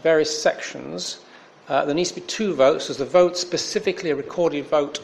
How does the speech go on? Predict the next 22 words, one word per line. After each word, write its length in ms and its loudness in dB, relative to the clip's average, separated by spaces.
on 440 0
the, 300 -2
uh, 240 -2
council 680 0
tax. 680 -4
The 80 -6
rest 380 2
of 80 -6
it, 120 -2
all 120 0
the 80 -2
sections, 420 -4
they 140 -2
can 260 -10
be 60 -10
voted 400 -4
on, 180 -4
uh, 100 -2
in, 140 -12
in 200 -12
one 200 -4
block. 460 -12